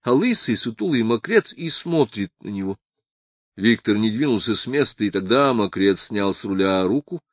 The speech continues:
в чёрной перчатке и приглашающе похлопал по сиденью рядом с собой.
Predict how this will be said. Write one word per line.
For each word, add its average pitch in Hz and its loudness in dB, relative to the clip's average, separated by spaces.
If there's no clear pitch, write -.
в - -20
чёрной 160 -2
перчатке 160 -4
и 107 -2
приглашающе 117 0
похлопал 113 -2
по - -16
сиденью 98 0
рядом 95 0
с - -10
собой. 95 -2